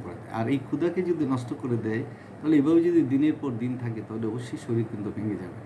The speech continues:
তো সেক্ষেত্রে আপনারা অবশ্যই একজন ভালো হোমিও ডাক্তারের কাছে গেলে খুব স্বল্প সময়ের ভিতরে কয়েক ডোজ ওষুধ খাওয়ার পরেই আপনি দেখবেন যে আপনার এই যে সমস্যাটা, সমস্যাটা দূর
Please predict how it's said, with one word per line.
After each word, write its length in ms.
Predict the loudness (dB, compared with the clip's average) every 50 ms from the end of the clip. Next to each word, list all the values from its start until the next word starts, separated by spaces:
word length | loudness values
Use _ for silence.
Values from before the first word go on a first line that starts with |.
| -14 -16 -16 -16 -12 -8
তো 60 | -6
সেক্ষেত্রে 440 | -4 -4 -2 -2 -2 -2 0 0 0
আপনারা 400 | 2 2 4 4 4 2 2 0 -4 -10 -16 -18 -18 -18 -18 -18 -18 -18 -18 -18 -8 0
অবশ্যই 560 | 4 6 6 6 6 6 6 8 8 6 4 2 -2 -10 -14 -16 -8 -4
একজন 200 | -2 0 2 2 0 0 -2
ভালো 140 | -2 0
হোমিও 260 | 0 2 2 2 2 2
ডাক্তারের 380 | 0 -2 -6 -6 -6 -6 -6
কাছে 220 | -6 -6 -8 -6 -4
গেলে 240 | -4 -4 -4 -4 -6 -8 -10 -14 -18 -18 -18 -18 -18 -16 -16 -16 -16 -16 -16 -14 -6
খুব 180 | -4 -4 -4 -4
স্বল্প 320 | -2 0 2 2 2 0
সময়ের 360 | 0 0 0 2 2 2 2
ভিতরে 440 | 2 0 -2 -2 -2 -2 0 -2 -2 -2 -2
কয়েক 240 | 0 2 2 2 2
ডোজ 160 | 2 2 0
ওষুধ 220 | 0 -2 -6 -8 -8 -8 -8
খাওয়ার 200 | -6 -6 -6 -8 -8 -8
পরেই 180 | -6 -6 -6
আপনি 240 | -6 -8 -10 -10 -10 -10 -10 -12 -12 -12 -10 -8
দেখবেন 260 | -8 -6 -4 -2 -2
যে 140 | -2 -2 -4 -8 -8 -10 -14 -16 -18 -18 -16 -12 -12
আপনার 240 | -6 -2 2 4 4
এই 100 | 4 4
যে 140 | 2 0
সমস্যাটা, 520 | -4 -6 -6 -6 -6 -8 -8 -10 -12 -12 -12 -12 -10
সমস্যাটা 360 | -10 -10 -10 -10 -10 -10 -8 -4
দূর 120 | -2 -2